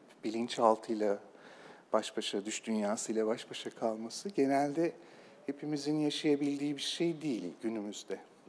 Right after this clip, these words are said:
Çünkü çok fazla şehir ve kaos ve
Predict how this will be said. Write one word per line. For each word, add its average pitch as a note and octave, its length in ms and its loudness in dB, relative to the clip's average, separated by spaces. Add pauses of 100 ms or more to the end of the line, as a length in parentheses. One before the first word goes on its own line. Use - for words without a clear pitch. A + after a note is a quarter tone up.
(1080)
Çünkü C3 240 -4
çok C#3+ 240 2
fazla A#2+ 400 4
şehir A2 480 0
ve A2+ 80 0
kaos A2+ 680 0
ve A#2 220 -2